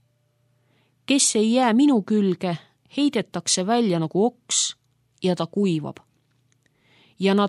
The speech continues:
kogutakse kokku ja visatakse tulle ja nad põlevad ära." Johannese viisteist kuus. Siin räägib Jeesus, kui karm on karistus. Meid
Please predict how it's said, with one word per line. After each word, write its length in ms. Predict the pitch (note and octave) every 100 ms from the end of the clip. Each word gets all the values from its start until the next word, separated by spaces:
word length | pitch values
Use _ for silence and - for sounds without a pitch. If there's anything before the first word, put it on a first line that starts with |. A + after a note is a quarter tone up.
| -
kogutakse 680 | E4 D#4+ A3 - E3+ - D#3+
kokku 600 | - C4 - _ F#3+ E3 _ _ _ _ _
ja 140 | F#3 F#3+
visatakse 680 | C4 B3 F3+ - D3+ - D3+
tulle 540 | A#3 A#3+ G3+ E3+ E3 - _ _ _ _ _ -
ja 120 | F3+
nad 160 | E3+ D#3 _
põlevad 400 | - A3+ E3+ D3+
ära." 240 | D#3+ D#3 C3+ - _ _ _ _ _ _ _ _ _ _ _ _ F#3
Johannese 540 | F#3 A3+ B3 F3+ E3
viisteist 540 | G#3 G#3+ - D#3 - -
kuus. 420 | D#3+ C#3 F3+ - - _ _ _ _ _ _ _ _ _ _ _ _ _ _ _ _
Siin 340 | - D4+ D4 G#3+
räägib 380 | G#3 G3 E3+
Jeesus, 680 | A3+ C#4+ A#3+ - D#3+ - - - _ _ _ _ _
kui 180 | - G#3
karm 380 | - B3 A3+ E3
on 160 | E3 D#3
karistus. 760 | E3+ E3 D#3+ - - C#3+ - - _ _ _ _ _ _ _ _ _ _ _ -
Meid 220 | G3 F#3+